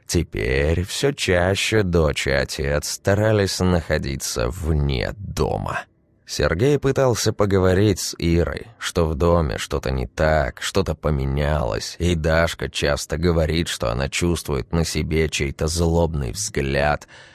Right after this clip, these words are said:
На что Ирина закатывала глаза и просила не подыгрывать капризам дочери. В один из вечеров, придя с работы и поужинав,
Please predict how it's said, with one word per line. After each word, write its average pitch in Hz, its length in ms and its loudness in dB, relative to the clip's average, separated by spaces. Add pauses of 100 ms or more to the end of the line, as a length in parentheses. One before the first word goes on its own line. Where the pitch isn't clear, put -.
(220)
На 80 240 2
что 139 300 2
Ирина 131 320 4
закатывала 104 600 0
глаза 71 720 0
и 67 220 -2
просила 127 580 0
не 92 180 4
подыгрывать 80 840 0
капризам 60 800 -4
дочери. - 600 -4 (480)
В 65 160 0
один 117 320 4
из 120 100 2
вечеров, 110 560 2
придя 87 360 2
с - 100 -4
работы 76 560 0
и 58 60 -4
поужинав, 85 760 2